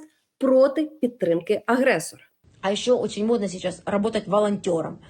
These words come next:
Speaker 2: Не блогером, а ворон-, волонтёром, потому что был никем, стал волонтёром.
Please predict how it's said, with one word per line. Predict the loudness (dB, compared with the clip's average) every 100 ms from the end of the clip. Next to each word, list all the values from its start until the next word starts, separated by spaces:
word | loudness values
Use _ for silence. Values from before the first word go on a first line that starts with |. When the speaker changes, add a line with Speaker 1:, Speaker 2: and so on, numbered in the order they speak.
| -10
Speaker 2:
Не | -2
блогером, | 0 2 2 0 0
а | 2
ворон-, | 2 2 2
волонтёром, | 2 2 0 0 0 -2
потому | -6 -4 -2
что | 0 -2 -2 -20 -20 _ _ _ 0
был | 2
никем, | 4 2 0 -2 -4 _
стал | 0 2
волонтёром. | 2 2 2 0